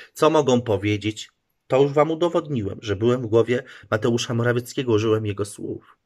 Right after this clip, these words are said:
Na równy miesiąc przed wydarzeniem.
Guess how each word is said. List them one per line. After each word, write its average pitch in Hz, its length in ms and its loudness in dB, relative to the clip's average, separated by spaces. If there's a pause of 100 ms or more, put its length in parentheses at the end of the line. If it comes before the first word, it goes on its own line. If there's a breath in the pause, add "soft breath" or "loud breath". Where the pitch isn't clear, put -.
(2500)
Na 113 120 2
równy 127 340 2
miesiąc 120 480 -2 (200 soft breath)
przed 113 280 0
wydarzeniem. 113 760 -4